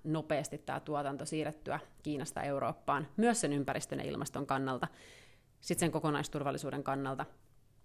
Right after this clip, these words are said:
Ja sen kannalta, että jos meillä tulee taas joku, jonkunnäköinen poikkeustilanne ja meidän ei ole mahdollista saada näitä raaka-aineita Kiinasta, niin me ollaan oikeasti hukassa, koska, koska niin monet teknologiat ja, ja tota niin, niin,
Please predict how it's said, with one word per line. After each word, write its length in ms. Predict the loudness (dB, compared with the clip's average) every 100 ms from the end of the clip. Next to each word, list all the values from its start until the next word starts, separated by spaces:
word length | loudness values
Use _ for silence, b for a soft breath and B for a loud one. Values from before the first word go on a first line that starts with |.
| -20 -10 2
Ja 60 | 6
sen 180 | 6 6
kannalta, 360 | 4 4 2
että 120 | 2
jos 120 | 2 0
meillä 160 | -2
tulee 280 | 0 2 2
taas 280 | 2 0 0
joku, 160 | -6 -4
jonkunnäköinen 400 | -4 -4 -2 -2
poikkeustilanne 800 | 2 0 0 -6 -4 -2 -2 -2
ja 80 | 0
meidän 200 | 0 2
ei 140 | 2 2
ole 80 |
mahdollista 360 | 2 2 0 -2
saada 240 | 2 2
näitä 180 | 2 -2
raaka-aineita 580 | 0 0 2 -2 -2 -6
Kiinasta, 480 | -4 -4 -4 -6 -8 B B B
niin 80 | 0
me 100 | 4
ollaan 220 | 4 4
oikeasti 340 | 0 -2 -4 -2
hukassa, 520 | 0 2 2 0 -2 -6
koska, 300 | -10 -8 -10 -10
koska 280 | -14 -8 -4
niin 180 | -2 -2
monet 380 | -2 -6 -6 -12 b b b b
teknologiat 720 | -4 -2 -2 -2 -2 -4 -4 -4
ja, 220 | -4 -6 -10 -20 -16 -10
ja 140 | -8 -8
tota 220 | -12 -10
niin, 220 | -8 -6
niin, 200 | -8 -10